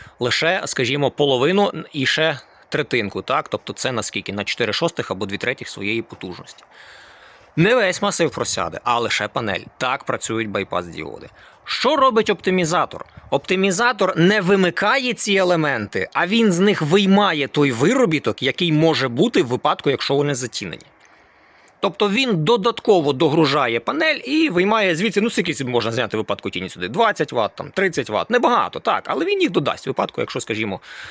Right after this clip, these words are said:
а, це було би, скажімо, яскраве сонячне освітлення, так, але, е, на, скажімо, третину панелі попадає яка-, якась тінь. Оптимізатор додає вам цих пару ватт. А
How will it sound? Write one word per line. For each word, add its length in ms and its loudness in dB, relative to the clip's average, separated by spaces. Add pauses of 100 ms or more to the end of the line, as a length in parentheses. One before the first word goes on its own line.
(180)
а, 500 -2
це 200 -2 (220)
було 460 -2
би, 100 -4
скажімо, 260 -4
яскраве 340 -2
сонячне 360 -6
освітлення, 460 0
так, 280 -2
але, 220 0 (400)
е, 260 -2
на, 240 0
скажімо, 440 0 (300)
третину 420 0
панелі 340 0
попадає 500 0
яка-, 180 -4
якась 360 -4
тінь. 200 -16 (1000)
Оптимізатор 580 0
додає 360 0
вам 80 -4
цих 160 -4
пару 240 2
ватт. 220 -2 (120)
А 160 2